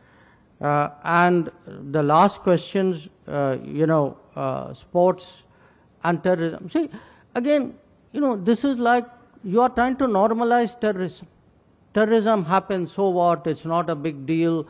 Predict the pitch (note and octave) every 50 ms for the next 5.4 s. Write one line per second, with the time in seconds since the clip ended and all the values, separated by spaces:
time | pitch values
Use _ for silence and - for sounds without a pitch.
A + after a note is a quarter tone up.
0 | - - - - _ - F3 F#3+ G#3 G3 E3+ F3+ F3+ F3 F#3 F3+ E3 D3+ E3 F#3
1 | F3 D#3+ F3+ F3+ E3+ D3 E3 E3+ D#3+ D3+ - E3+ D#3+ D3 E3 E3 D3 D#3+ D#3+ D#3
2 | C#3 C#3+ E3+ E3 - F3+ E3 E3 D#3 D3 C3+ E3+ F3 E3 E3+ E3+ D#3 E3 F3 F#3+
3 | F#3+ F#3+ F#3 F#3 F3 D#3 - - - - - - _ - E3+ E3+ D#3+ D#3 D3+ D3+
4 | - - C#3 C#3 C#3+ D3 D3+ - D#3 - - - - G#3+ G#3 G3+ F3+ F#3+ F#3+ F3+
5 | - - - F#3 D3+ D3+ D#3 D3+